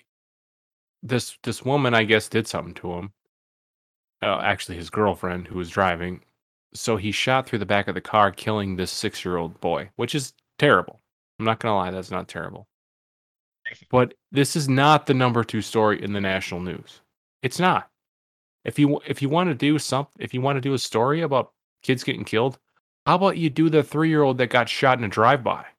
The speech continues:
Or however many of those other kids that got shot in drive-bys in the inner cities.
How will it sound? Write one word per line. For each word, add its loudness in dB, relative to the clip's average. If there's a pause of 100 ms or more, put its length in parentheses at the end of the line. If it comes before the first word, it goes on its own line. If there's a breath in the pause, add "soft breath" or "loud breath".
(640)
Or 6
however 6
many 2
of 0
those 2
other 6
kids -2
that -2
got -2
shot 2
in -6
drive-bys 2
in -4
the -2
inner 0
cities. -6